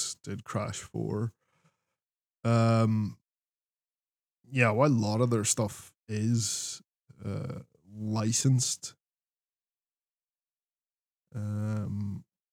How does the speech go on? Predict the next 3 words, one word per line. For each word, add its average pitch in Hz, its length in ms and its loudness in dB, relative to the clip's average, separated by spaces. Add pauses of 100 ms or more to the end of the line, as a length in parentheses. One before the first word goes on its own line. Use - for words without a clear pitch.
(1300)
licensed 117 580 -2
things. 123 500 0 (180)
This, - 180 -8